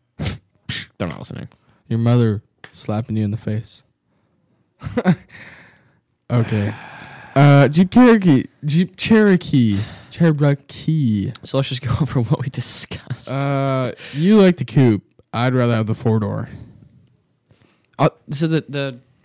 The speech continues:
Speaker 2: four-door is longer and has a longer wheelbase, but it's not lifted any higher, so it's harder to get over stuff.
Speaker 1: Yeah. I just, I'd still rather, I think the two-door coupe is ugly.
Speaker 2: The, the two,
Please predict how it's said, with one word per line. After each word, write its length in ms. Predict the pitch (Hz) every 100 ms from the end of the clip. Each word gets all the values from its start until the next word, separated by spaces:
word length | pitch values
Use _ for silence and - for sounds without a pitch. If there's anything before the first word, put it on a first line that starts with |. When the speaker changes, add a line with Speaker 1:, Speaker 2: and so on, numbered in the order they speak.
| _
Speaker 2:
four-door 920 | - - - 190 226 131 110 107 117 -
is 180 | 127 117
longer 600 | 107 117 156 107 98 104
and 120 | 113
has 180 | 120 117
a 120 | 110 101 _ -
longer 300 | 123 131 123
wheelbase, 480 | 117 143 101 95 98
but 100 | 104
it's 120 | 98
not 180 | 131 110
lifted 260 | 131 127
any 160 | 113 101
higher, 380 | 98 120 95 98
so 120 | 107
it's 100 | 101
harder 240 | 117 120
to 60 | 104
get 140 | 104
over 160 | 110 87
stuff. 340 | - 87 92 - - - - -
Speaker 1:
Yeah. 460 | 120 131 123 104 98 _ - - - -
I 180 | - 120
just, 320 | 107 104 -
I'd 180 | 123 117
still 180 | - 104
rather, 300 | 101 101 104
I 120 | 113
think 300 | 117 117 107
the 80 | 110
two-door 440 | - 110 107 104
coupe 340 | 107 - 104 -
is 120 | - -
ugly. 480 | 87 101 - - _ _ -
Speaker 2:
The, 200 | 151 143 147
the 100 | 147
two, 160 | 175